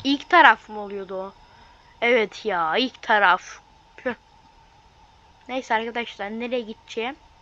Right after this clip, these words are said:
Gösterdim. Göstermedim, hadi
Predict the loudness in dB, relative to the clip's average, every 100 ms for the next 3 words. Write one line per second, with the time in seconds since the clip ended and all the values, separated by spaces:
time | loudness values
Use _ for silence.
0 | _ _ _ _ _ _ _ _ _ _
1 | _ _ -8 -8 -8 -16 -18 -20 -20 -20
2 | _ _ _ _ -20 _ _ _ _ _
3 | _ _ _ _ _ _ _ _ _ -20
4 | _ _ _ _ -20 -20 -20 -20 -20 _
5 | -16 -6 -6 4 4 6 2 -2 -2 -2